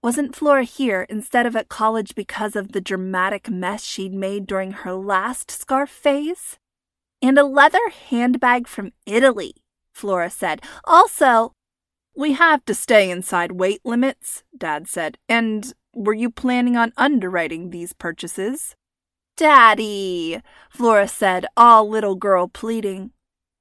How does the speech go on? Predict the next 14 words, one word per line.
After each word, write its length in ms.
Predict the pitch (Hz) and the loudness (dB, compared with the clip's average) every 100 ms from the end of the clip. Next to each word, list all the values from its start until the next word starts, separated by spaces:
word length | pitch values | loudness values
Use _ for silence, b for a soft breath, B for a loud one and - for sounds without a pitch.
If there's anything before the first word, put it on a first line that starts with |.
| - | -12
"Okay, 680 | 165 196 233 - 220 226 226 | 0 2 2 0 -4 -2 -2
we'll 160 | 208 | -4
see 260 | 208 - 262 | -6 -4 0
what 180 | 269 - | 0 0
we 100 | 254 | -2
can 220 | 240 226 | 0 2
do." 420 | 190 175 185 180 - b b b _ | 0 -2 -2 -4 -8 b b b _
Dad 340 | 220 214 208 | 4 6 4
sighed 540 | - - 196 185 180 175 | 0 -2 2 2 2 -4
and 160 | 175 180 | -10 -10
swung 460 | - - 202 202 | -10 -4 -4 -4
the 160 | 196 180 | -8 -6
hatchback 540 | 190 - - 175 165 - | -6 -6 -6 -8 -8 -10
closed. 680 | - 190 180 170 214 - | -8 -4 -4 -6 -12 -20